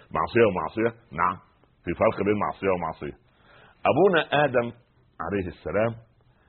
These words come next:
عصى وزوجه نتيجة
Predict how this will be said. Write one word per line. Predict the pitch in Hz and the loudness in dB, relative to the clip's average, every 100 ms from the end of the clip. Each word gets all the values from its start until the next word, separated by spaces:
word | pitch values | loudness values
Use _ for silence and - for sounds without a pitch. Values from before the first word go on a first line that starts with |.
| _ - | _ -8
عصى | 98 131 170 120 101 95 | 2 4 4 4 4 4
وزوجه | 104 131 143 120 123 123 131 _ _ _ _ _ _ _ _ | 2 4 2 2 -2 -4 -6 _ _ _ _ _ _ _ _
نتيجة | 98 107 - 196 170 175 | -2 -2 -2 -2 2 2